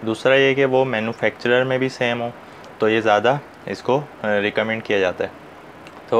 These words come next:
आज की video में हम discuss करेंगे kilowatt और केवीआर की sharing के ऊपर। जैसा कि हमने बताया था कि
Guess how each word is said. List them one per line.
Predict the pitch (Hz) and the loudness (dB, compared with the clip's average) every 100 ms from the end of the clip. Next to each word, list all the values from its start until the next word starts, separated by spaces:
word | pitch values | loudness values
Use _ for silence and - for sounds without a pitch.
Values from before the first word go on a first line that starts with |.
| - | 4
आज | 113 110 | 2 2
की | - | 0
video | 147 151 151 | 0 2 2
में | 151 | 0
हम | 147 | 0
discuss | 135 - 147 | -2 -2 -2
करेंगे | - 139 143 151 | 0 0 2 0
kilowatt | 170 - 120 131 139 151 151 | 0 -2 2 4 4 4 4
और | 143 | 0
केवीआर | 143 120 113 117 120 117 | 2 0 2 2 2 2
की | 123 | -2
sharing | - 113 104 110 110 | -4 0 0 0 -4
के | |
ऊपर। | 113 113 | -2 0
जैसा | 113 113 123 | 0 0 0
कि | 123 | -2
हमने | 131 135 | -2 -2
बताया | 120 120 120 | 0 2 0
था | 131 | 0
कि | 135 | -2